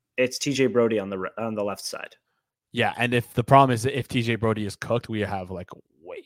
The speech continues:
Speaker 2: bigger problems than just, like, how the pairings need to shape out. So
Speaker 1: Well, if he's, yeah, if he's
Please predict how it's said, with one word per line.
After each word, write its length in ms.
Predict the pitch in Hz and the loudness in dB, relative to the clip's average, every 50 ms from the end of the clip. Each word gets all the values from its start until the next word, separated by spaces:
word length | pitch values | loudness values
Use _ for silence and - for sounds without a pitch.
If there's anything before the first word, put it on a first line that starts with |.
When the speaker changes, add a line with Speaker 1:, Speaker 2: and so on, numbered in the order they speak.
| _ 240 - | _ -20 -20
Speaker 2:
bigger 260 | - - 82 - 87 95 | -20 -20 -20 -20 -16 -12
problems 400 | - 107 80 - 85 82 85 - | -8 -8 -8 -8 -10 -14 -18 -18
than 180 | - 64 - | -18 -18 -18
just, 280 | - - - - - - | -16 -14 -14 -14 -14 -14
like, 120 | 73 - | -14 -14
how 180 | - 110 90 78 | -12 -10 -10 -12
the 100 | - - | -12 -14
pairings 440 | - - - 69 62 - 98 - - | -14 -14 -14 -14 -16 -20 -20 -20 -20
need 100 | - - | -20 -18
to 80 | - | -16
shape 300 | - - - - - - - | -14 -14 -14 -14 -16 -16 -16
out. 160 | 65 - - _ _ _ _ _ _ _ _ _ _ _ _ _ _ _ _ _ _ _ _ _ _ _ _ _ _ _ | -16 -16 -18 _ _ _ _ _ _ _ _ _ _ _ _ _ _ _ _ _ _ _ _ _ _ _ _ _ _ _
So 320 | - - - - - - 135 - | -18 -14 -14 -14 -14 -14 -14 -12
Speaker 1:
Well, 200 | 101 95 90 90 | -10 -8 -8 -10
if 160 | 95 - - | -10 -12 -12
he's, 260 | 113 110 98 - - _ _ _ _ _ _ | -12 -12 -12 -14 -16 _ _ _ _ _ _
yeah, 500 | - 113 110 110 107 98 - - 101 95 98 - _ - | -16 -12 -8 -8 -6 -6 -8 -10 -12 -16 -18 -20 _ -18
if 140 | 101 95 - | -18 -18 -14
he's 200 | - 113 101 - | -14 -14 -14 -10